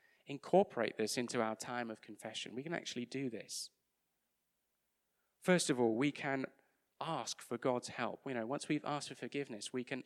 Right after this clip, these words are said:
ask him to help us going forward. A-, a-, again, we're looking at the Lord's Prayer, and we read that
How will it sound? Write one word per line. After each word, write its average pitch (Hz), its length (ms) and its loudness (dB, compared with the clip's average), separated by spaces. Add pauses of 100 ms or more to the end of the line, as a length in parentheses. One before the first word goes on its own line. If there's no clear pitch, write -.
ask 170 380 -4
him 104 140 -12
to 110 80 -8
help 135 340 -6
us - 300 -12 (480)
going 110 260 -2
forward. 113 400 0 (500)
A-, - 160 4
a-, 175 120 6
again, 135 440 6
we're 131 120 2
looking 139 260 0
at - 80 -4
the 135 60 -4
Lord's 135 380 4
Prayer, 120 520 6 (760)
and 135 80 2
we 143 120 4
read 143 300 6
that 123 240 4